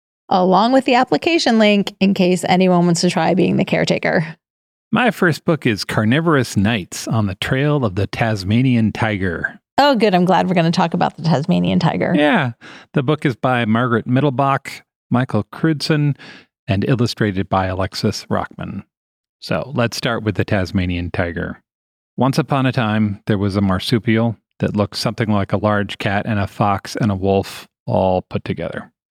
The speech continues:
Speaker 2: If you saw it at night, you'd think maybe it was one of those things, but also no.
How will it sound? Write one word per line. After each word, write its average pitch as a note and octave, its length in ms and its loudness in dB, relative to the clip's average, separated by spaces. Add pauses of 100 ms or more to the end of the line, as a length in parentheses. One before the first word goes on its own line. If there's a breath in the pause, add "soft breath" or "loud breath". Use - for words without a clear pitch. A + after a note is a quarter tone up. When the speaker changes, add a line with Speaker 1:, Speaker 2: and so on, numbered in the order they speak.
(180)
Speaker 2:
If F#2 140 0
you F#2+ 80 2
saw C#3 240 0
it B2 80 0
at A2 80 -2
night, G#2 240 0
you'd G#2 180 -4
think - 300 -2
maybe G#2+ 220 2
it F3+ 80 -2
was E3 180 -2
one F3 120 2
of E3+ 120 2
those E3+ 260 2
things, D#3+ 480 0
but G#2 160 0
also G#2 840 0
no. F3+ 680 0